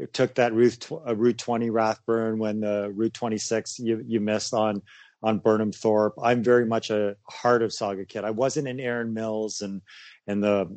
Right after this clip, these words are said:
you know, beyond Cooksville area. What Mississauga grew around me, which is, was odd, to be honest with you. I grew up in a city where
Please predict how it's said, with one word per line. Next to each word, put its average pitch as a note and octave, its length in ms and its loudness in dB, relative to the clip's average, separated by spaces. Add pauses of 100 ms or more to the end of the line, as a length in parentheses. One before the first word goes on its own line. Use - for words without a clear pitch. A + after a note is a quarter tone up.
(240)
you G2+ 140 -2
know, F#2+ 80 -2
beyond G#2+ 380 6
Cooksville G2+ 500 0
area. G2+ 400 2
What G2+ 280 2 (300)
Mississauga B2+ 500 4
grew A2+ 280 2
around G2+ 400 0
me, G2 240 -8 (240)
which D#3+ 180 6
is, F3 100 6
was D3+ 280 0
odd, D#3+ 260 2
to C#3+ 60 -8
be C3+ 100 -4
honest C3+ 260 -6
with C3 140 -12
you. A#2 180 -4
I A#2 120 -6
grew B2 180 -6
up B2 160 -6
in A#2 60 -8
a A2+ 60 -8
city A#2 440 -4 (340)
where A#2 500 0